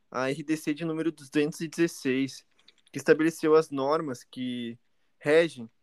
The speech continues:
as boas práticas de fabricação e manipulação dos alimentos. Ah, essa R D C, ela foi pensada e implementada pra projetar,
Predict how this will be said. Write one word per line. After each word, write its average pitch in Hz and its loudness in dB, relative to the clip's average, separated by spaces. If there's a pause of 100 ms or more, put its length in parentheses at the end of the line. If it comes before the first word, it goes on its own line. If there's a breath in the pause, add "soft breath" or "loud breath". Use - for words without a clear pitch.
(160)
as 131 -14
boas 131 -4
práticas 127 -4
de - -20
fabricação 131 -6
e 123 -8
manipulação 120 -4
dos 117 -8
alimentos. 113 -6 (420)
Ah, 120 0
essa 156 4
R 190 4
D 165 4
C, 147 0
ela 156 8
foi 151 -6
pensada 147 -4
e 143 -4 (480)
implementada 139 0
pra - -2
projetar, 147 -2